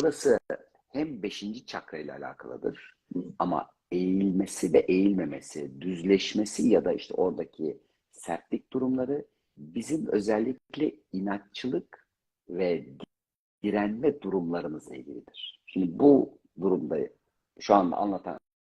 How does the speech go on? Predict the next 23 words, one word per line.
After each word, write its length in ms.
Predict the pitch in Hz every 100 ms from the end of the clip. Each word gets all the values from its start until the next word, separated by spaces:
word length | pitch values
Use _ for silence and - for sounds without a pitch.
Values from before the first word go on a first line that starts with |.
| -
arkadaşımız 600 | 98 98 95 95 135 107
yazsın. 420 | 101 90 - 67 _ _ _ _ -
Yani 160 | 85 -
evet 280 | 113 92 73
ben 220 | 107 123 -
inatçıyım 580 | 107 107 - - 110 92
diye 100 | 123
yazabilir. 500 | 101 90 82 64 -
Ama 200 | - 117
bu 140 | 139 143
kötü 280 | 135 131 131
bir 60 |
şey 260 | - 139 131
değil. 280 | 117 78 - _ -
Neden? 320 | 95 - - - _ _ - _ _ -
Çünkü 500 | - 165 139 101 107
nerede 480 | 160 190 151 120 -
evet, 320 | 98 82 76 _
nerede 360 | 98 127 143 101
hayır 500 | - - 110 117 85
diyeceğini 680 | 98 87 78 82 78 73 -
bilemediğinde 680 | 101 135 110 85 80 80 78
kişi 460 | - - 156 170